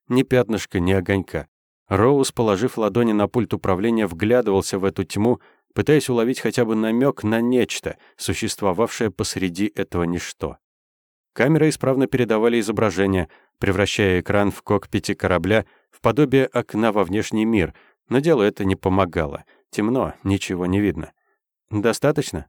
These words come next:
сухо осведомилась Акка. "Пожалуй", — задумчиво протянул Роуз.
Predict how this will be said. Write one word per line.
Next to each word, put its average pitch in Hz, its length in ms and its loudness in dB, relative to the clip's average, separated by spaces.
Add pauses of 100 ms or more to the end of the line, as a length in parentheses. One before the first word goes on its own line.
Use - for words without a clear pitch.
(100)
сухо 113 380 0
осведомилась 95 800 -2
Акка. - 320 -4 (460)
"Пожалуй", — 95 760 0 (120)
задумчиво 95 640 0
протянул 90 500 -2
Роуз. 90 320 0